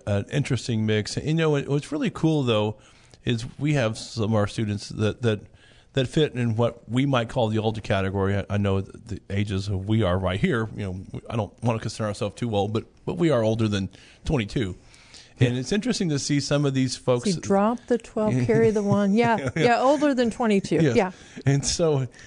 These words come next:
Speaker 1: it is interesting to see some of the folks that, that are even in what you might consider, uh, oh, we'll say middle age category, and, and how, you know, they even are interacting. And I, I know I've saw that, you know, there was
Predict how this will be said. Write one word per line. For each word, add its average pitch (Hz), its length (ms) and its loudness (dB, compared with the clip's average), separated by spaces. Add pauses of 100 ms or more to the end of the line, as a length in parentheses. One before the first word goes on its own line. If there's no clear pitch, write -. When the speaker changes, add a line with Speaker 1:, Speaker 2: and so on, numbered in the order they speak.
(100)
Speaker 1:
it 147 120 4
is 196 220 4
interesting 165 480 -4
to 143 80 -2
see 143 200 -4
some 143 180 0
of 147 40 -2
the 139 100 0
folks - 300 -2
that, 127 460 0
that 131 200 2
are 127 160 2
even 139 320 0
in 131 340 -2 (240)
what - 180 2
you 139 80 4
might 127 200 2
consider, 123 520 -2 (320)
uh, - 60 -14 (140)
oh, 131 100 2
we'll 151 160 -2
say 143 140 -4
middle 127 300 0
age 110 220 0
category, 110 560 0 (360)
and, 113 140 -4
and 135 180 -2
how, 123 380 0 (300)
you 135 80 0
know, 135 120 4
they 135 180 2
even 160 260 2
are 123 200 -2
interacting. 139 720 0
And 117 100 2
I, 117 220 -4
I 131 80 0
know 127 200 4
I've 120 180 0
saw 123 160 2
that, 120 160 -8
you 117 40 -2
know, 117 140 0
there 117 140 0
was 113 200 0